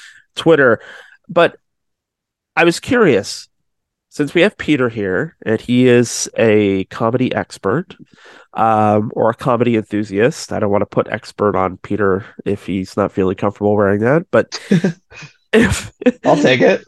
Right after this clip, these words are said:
Speaker 1: All right, he'll take it. Uh, so with Peter here, I, my, my thought was, let's talk about movie roles that if Oscars were a little friendlier to comedic performances, they would have won Oscars,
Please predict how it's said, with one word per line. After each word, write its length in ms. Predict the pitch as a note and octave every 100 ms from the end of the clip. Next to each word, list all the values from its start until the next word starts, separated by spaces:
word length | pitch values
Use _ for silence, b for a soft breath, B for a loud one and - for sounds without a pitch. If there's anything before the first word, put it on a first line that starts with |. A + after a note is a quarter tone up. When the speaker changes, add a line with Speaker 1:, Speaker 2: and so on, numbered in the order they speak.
| _ _
Speaker 1:
All 160 | - F3
right, 140 | D3
he'll 140 | C#3+ E3+
take 260 | C#3+ G#2+
it. 160 | A2 G3 -
Uh, 400 | - E3 E3+ E3+
so 160 | F3+ G3
with 140 | G3+
Peter 260 | G3+ A#3 G#3
here, 320 | G#3 E3+ F#3+ - _ _ B B B _
I, 320 | C3+ D#3 D3+ C3+
my, 240 | C3+ D3+ F2
my 300 | F#2 G2 D3
thought 280 | D#3+ D#3
was, 340 | C3 C#3+ C3+ - _ _ _ _
let's 200 | C4 -
talk 280 | - C#4+ -
about 400 | G#3 E3+ E3+ - _ _ _ _ _ _ _
movie 340 | C#3+ E3+ A#3+ A3+
roles 800 | D3+ D3+ C#3+ C#3 C#3 - - _ _ _ _ _ _
that 320 | C#3 B2+ - _ _
if 300 | - D3 - _ -
Oscars 440 | G3 - - G#3
were 140 | D3
a 80 | G#2+
little 320 | C3 D#3+ G3
friendlier 640 | - - D#3 D3 D3 C3 B2
to 180 | -
comedic 460 | - C3+ D3 E3+ F3
performances, 840 | A#2+ - A2+ G#2+ G2+ G#2 G2+ - _ _ _ _ _ _ _ _ - -
they 140 | D3+
would 160 | E3+ D3+
have 160 | D3 - _
won 180 | B2+ B2
Oscars, 560 | - G#2+ A#2 - G2